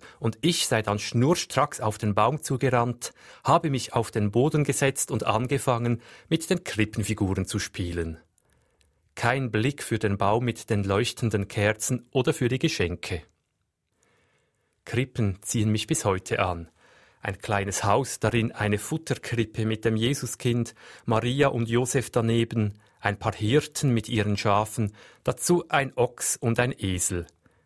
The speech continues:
Die Szene strahlt Wärme und Geborgenheit aus. Ich kann mich in die Figuren hineinversetzen und so selber Teil der Weihnachtsgeschichte werden. Das habe ich als Kind gemacht beim Spielen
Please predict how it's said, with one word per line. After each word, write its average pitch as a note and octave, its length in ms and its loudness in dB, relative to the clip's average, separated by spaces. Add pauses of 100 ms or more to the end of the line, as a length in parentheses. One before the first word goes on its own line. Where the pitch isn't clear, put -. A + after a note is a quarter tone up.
(200)
Die - 80 -2
Szene C#3 800 0
strahlt G2+ 560 -4
Wärme G#2 340 0
und A#2+ 140 -6
Geborgenheit F#2 840 -4
aus. - 480 -8 (1120)
Ich - 180 -6
kann G#2+ 220 0
mich - 320 -2 (220)
in A2+ 120 -2
die G#2+ 100 -4
Figuren D3 440 0
hineinversetzen A2 880 0
und A#2 180 0
so A2+ 140 0
selber B2 460 2
Teil G#2 280 0
der A#2+ 200 -2
Weihnachtsgeschichte F#2+ 960 -4
werden. F2 500 -4 (560)
Das - 160 -2
habe D3+ 180 4
ich - 300 -4
als - 260 -4
Kind B2+ 280 -6
gemacht G#2+ 480 -2
beim G2+ 180 -2
Spielen B2 720 -4